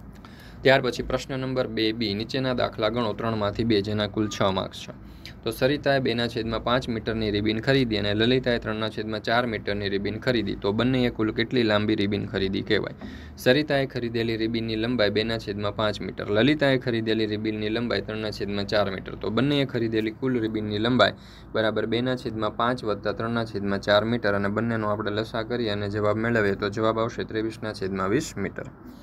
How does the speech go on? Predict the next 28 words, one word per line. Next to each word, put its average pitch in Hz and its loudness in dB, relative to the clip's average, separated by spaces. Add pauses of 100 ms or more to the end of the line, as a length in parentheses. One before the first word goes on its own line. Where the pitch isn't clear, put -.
(400)
બીજું, 117 4
નૈનાને 135 0
એક 139 2
પૂર્ણાંક 120 -2
એકના 117 -2
છેદમાં 113 -4
બે 123 6
કેક 92 -2
અને 107 -2
નજમાને 120 -2
એક 123 -4
પૂર્ણાંક 117 -4
એકના 110 -4
છેદમાં 107 -6
ત્રણ 123 2
કેક 107 2
આપવામાં 101 4
આવે 98 4
છે, - -6
તો 107 0
આ 104 8
બંનેને 120 2
કુલ 110 0
કેટલી 117 -2
કેક 104 -2
આપવામાં 98 -4
આવી 98 0
હશે? 101 -6